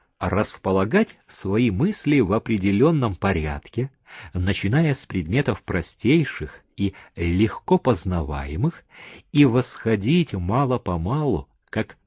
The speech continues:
по ступеням, до познания наиболее сложных, допуская существование порядка даже среди тех, которые в естественном ходе вещей не предшествуют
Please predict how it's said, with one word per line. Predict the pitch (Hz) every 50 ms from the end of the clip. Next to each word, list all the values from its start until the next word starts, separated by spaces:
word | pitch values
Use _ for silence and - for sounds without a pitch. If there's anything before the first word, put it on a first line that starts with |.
| _ -
по | - 107
ступеням, | 98 - - - - - - 87 80 - - - 123 160 190 196 185 180 165 139 - - - - - - - -
до | 87 80 78 82 85
познания | - - 78 71 67 69 80 95 104 104 92 92 87 82 85
наиболее | 85 80 80 78 73 - 80 78 73 71 71 69
сложных, | - - - - 80 69 69 101 151 180 147 98 85 69 65 - - _ _ _ - - - -
допуская | - 82 80 110 - - 113 - - - 190 208 208 185
существование | 165 - - - 156 - - 143 131 - - 101 104 101 101 147 160 151 135 120
порядка | - - 92 90 95 131 170 180 - - 110 90
даже | 92 123 123 143
среди | 131 - - 104 110 110 117 123 104 - _ -
тех, | - - 120 170 214 214 - - - - - - - _ _ -
которые | - 92 85 - - 147 156 151 131 120 98 85 78
в | 73 71 78
естественном | 80 82 85 - - - - - - 160 208 220 - - - - 123 113 104 87
ходе | - - - 156 170 135 110
вещей | 92 78 80 76 - - - - - 208 233 214 - - - - - _
не | - 82 76 80 123 143
предшествуют | - - - 85 78 - - - - - 160 202 233 214 - - - - 151 170 170 - -